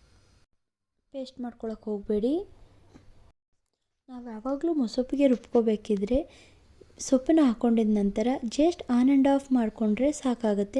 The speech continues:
ನಾನಿಲ್ಲಿ ಫೋರ್ ಟೈಮ್ ಮಾಡ್ಕೊಂಡಿದ್ದೀನಿ. ಮತ್ತು ಇಲ್ಲಿ ಯಾವುದೇ ರೀತಿ ನೀರನ್ನು ಸಹ ಸೇರಿಸ್ಕೊಳ್ಳೋಕ್ಕೆ ಹೋಗಿಲ್ಲ. just ಸೊಪ್ಪು, ಬೆಂದಿರೋ ಸೊಪ್ಪನ್ನ ಮಿಕ್ಸಿನ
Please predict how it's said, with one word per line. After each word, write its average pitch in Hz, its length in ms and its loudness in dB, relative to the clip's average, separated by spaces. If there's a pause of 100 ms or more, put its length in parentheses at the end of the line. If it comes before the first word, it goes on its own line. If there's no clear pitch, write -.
ನಾನಿಲ್ಲಿ 269 380 2
ಫೋರ್ 247 260 6
ಟೈಮ್ 254 240 2
ಮಾಡ್ಕೊಂಡಿದ್ದೀನಿ. 202 720 -2 (500)
ಮತ್ತು 311 260 4
ಇಲ್ಲಿ 320 140 6 (100)
ಯಾವುದೇ 240 340 4
ರೀತಿ 302 180 2 (120)
ನೀರನ್ನು 294 440 4
ಸಹ 277 320 2
ಸೇರಿಸ್ಕೊಳ್ಳೋಕ್ಕೆ 262 800 2
ಹೋಗಿಲ್ಲ. 202 360 0 (960)
just 294 280 0
ಸೊಪ್ಪು, 269 260 2 (120)
ಬೆಂದಿರೋ 285 440 6
ಸೊಪ್ಪನ್ನ 285 380 0 (400)
ಮಿಕ್ಸಿನ 320 400 0